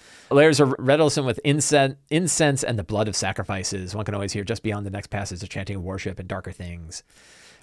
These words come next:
Dark altar. One object in the fanatic's lair is designated as its dark altar, a relic defined by the vile energies of the entity of the fanatic worships. While near the dark ar-, dark altar, some of the cult fanatic's, uh, abilities function differently.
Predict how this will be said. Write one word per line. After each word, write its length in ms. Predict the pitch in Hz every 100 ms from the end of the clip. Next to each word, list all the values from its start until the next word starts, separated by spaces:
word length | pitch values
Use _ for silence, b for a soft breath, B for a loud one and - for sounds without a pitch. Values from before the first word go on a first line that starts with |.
| -
Dark 240 | 151 175
altar. 360 | - 165 160 120
One 220 | 113 202
object 400 | 151 170 160 160
in 80 | 147
the 40 |
fanatic's 440 | 127 143 139 139 -
lair 160 | 135
is 80 | 127
designated 400 | 107 131 143 123
as 120 | 120
its 160 | 120 104
dark 360 | - 123 127 -
altar, 380 | 127 131 120 95
a 80 | 110
relic 360 | 117 127 131
defined 460 | 123 - 123 127 127
by 140 | 120
the 100 | 113
vile 280 | 101 113 120
energies 400 | 113 117 110 110
of 80 | 107
the 140 | 110 110
entity 480 | 113 110 101 104
of 140 | - 101
the 240 | 104 98 -
fanatic 420 | 117 104 101 -
worships. 480 | 95 - 95 - - b b
While 100 | 110
near 160 | 113 117
the 80 | 107
dark 240 | 110 107
ar-, 240 | - 107 101 -
dark 240 | 117 110
altar, 260 | 87 104 107
some 180 | - 107
of 40 |
the 60 | 107
cult 200 | - 104
fanatic's, 460 | 101 95 101 - - _ -
uh, 160 | 95
abilities 380 | 104 104 101 95
function 380 | - 127 - 131
differently. 580 | 113 127 143 - -